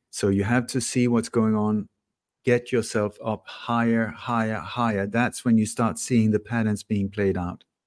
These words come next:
So if you look at one incident, you, you miss out on the bigger picture. If you start seeing, "Wait a second, this might be like a chessboard that we're being played on." And I would strongly suggest,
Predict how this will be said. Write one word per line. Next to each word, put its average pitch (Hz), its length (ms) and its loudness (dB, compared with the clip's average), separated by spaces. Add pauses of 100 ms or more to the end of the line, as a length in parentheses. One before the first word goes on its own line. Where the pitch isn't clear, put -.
(400)
So 117 180 8
if 110 160 6
you 120 80 8
look 120 160 8
at 110 140 4
one 123 240 4
incident, 139 720 2
you, 104 260 -2
you 104 380 0
miss 110 360 4
out 113 200 0
on 104 120 0
the 101 60 2
bigger 104 280 2
picture. - 360 -4
If 98 220 -6
you 101 60 -2
start 110 340 0
seeing, 120 640 4 (440)
"Wait 185 380 0
a 90 100 -2
second, 95 420 -2
this 131 200 -2
might 113 260 -2
be 113 140 4
like 110 220 0
a 95 60 -4
chessboard 107 640 0
that 98 160 -2 (100)
we're 101 160 4
being 95 300 0
played 123 320 2
on." 90 220 -2
And 98 160 0
I 107 100 2
would 104 160 0
strongly 123 400 4
suggest, 101 640 -2